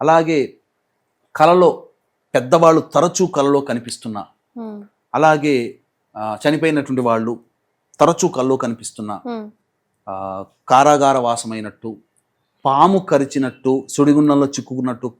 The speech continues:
Speaker 1: తరచూ కలలోకి వస్తున్నా,
Speaker 2: Hmm.
Speaker 1: ఇల్లు కూలిపోయినట్టు తరచూ కలలోకి వస్తున్నా, పితృశాపం ఉన్నట్టే లెక్క.
Speaker 2: ఓకే.
Speaker 1: అంతేకాకుండా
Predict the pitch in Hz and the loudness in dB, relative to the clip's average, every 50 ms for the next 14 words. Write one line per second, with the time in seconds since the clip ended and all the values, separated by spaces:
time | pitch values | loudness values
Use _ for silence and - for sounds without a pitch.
0 | _ - 123 135 156 151 - 165 139 - 120 117 120 120 120 117 107 - - - | _ -2 0 0 0 0 -2 -6 -6 -4 -6 -4 -4 -4 -6 -8 -12 -18 -16 -16
1 | 110 104 104 101 - _ _ - 233 220 110 135 151 170 185 202 196 - 160 165 | -14 -14 -12 -14 -16 _ _ -16 -12 -6 -4 -2 0 2 2 2 2 2 0 0
2 | 160 151 143 143 143 139 139 135 127 - 135 - - 113 120 117 - 127 117 113 | 2 0 0 0 0 0 0 -4 -4 -6 -6 -2 -2 -2 -2 -2 -8 -12 -8 -8
3 | 104 107 107 104 101 92 _ _ 101 104 98 - _ _ _ _ _ _ _ _ | -8 -8 -10 -12 -14 -20 _ _ -16 -16 -16 -16 _ _ _ _ _ _ _ _
4 | _ _ _ _ _ _ 127 - - 131 120 - 113 104 104 - 104 104 107 101 | _ _ _ _ _ _ -20 -14 -12 -10 -10 -6 -6 -6 -6 -6 -10 -12 -10 -12
5 | 98 95 - - 95 90 90 _ _ - - - _ _ _ _ 226 214 202 - | -12 -14 -14 -16 -16 -16 -16 _ _ -20 -20 -20 _ _ _ _ -16 -16 -14 -14
6 | 214 196 202 - 151 147 175 165 151 147 135 127 135 131 127 127 117 98 | -16 -8 -6 -6 -4 -2 -2 -2 0 -2 -2 -2 -4 -4 -2 -2 -2 -4